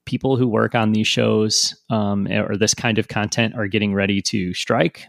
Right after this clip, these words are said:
because of, <laughs> you know, um, the way they are, uh, compensated and the way, and, and the hours they have to work and things like that right now." So to be a fan online, just, like, being like, "Wah, wah, wah,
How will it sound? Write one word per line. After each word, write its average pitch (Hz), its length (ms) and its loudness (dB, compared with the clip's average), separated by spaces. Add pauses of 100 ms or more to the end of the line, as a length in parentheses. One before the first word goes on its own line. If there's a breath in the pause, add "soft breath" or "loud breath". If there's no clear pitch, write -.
(120)
because 107 640 0
of, 110 480 -2
<laughs> - 720 -4
you 113 180 4
know, 101 420 2
um, 98 400 -2 (580 soft breath)
the 101 140 2
way 98 500 2 (100)
they 98 520 0
are, 98 500 0 (200)
uh, 95 340 -4 (580 soft breath)
compensated 120 680 0
and 101 120 -2
the 101 60 -2
way, 101 240 0
and, 104 260 -2
and 101 340 0
the 95 80 -4
hours 104 360 2
they 107 80 -2
have 98 120 -2
to - 80 -8
work 104 200 -4
and 107 120 -4
things 104 200 -2
like 104 120 -2
that 107 160 0
right 107 140 -2
now." 107 220 -2
So 92 320 -2 (380 soft breath)
to 104 100 0
be 101 160 4
a 95 40 2
fan 98 280 0
online, 92 460 0
just, - 260 -6
like, 95 260 -2
being - 180 -6
like, - 240 -6
"Wah, 127 320 -2
wah, 120 140 0
wah, 117 280 0